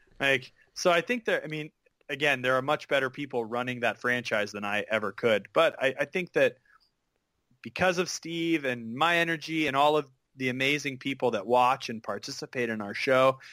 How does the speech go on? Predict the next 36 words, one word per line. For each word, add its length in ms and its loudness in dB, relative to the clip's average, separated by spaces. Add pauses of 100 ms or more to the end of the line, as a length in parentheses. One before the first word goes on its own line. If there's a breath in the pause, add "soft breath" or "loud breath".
(120)
and 100 -2
have 100 0
either 240 2
been 240 -6
guests 480 -2
or 160 -2
have 120 -2
retweeted 520 -4
or 60 -2
posted 440 0
or 80 0
bought 240 4
a 40 0
pin, 440 0
I 340 -20
think 300 0
all 220 6
of 100 2
that 200 2
combined 680 0 (280 soft breath)
has 200 0
really 180 4
crea-, 300 0
kind 240 -2
of 100 -2
created 640 2
a, 360 0 (1040)
an 120 2
example 840 0 (260 soft breath)
of 120 2
how 220 4
a 40 4
healthy 380 0
community 600 -8
can 200 -6
exist 580 -2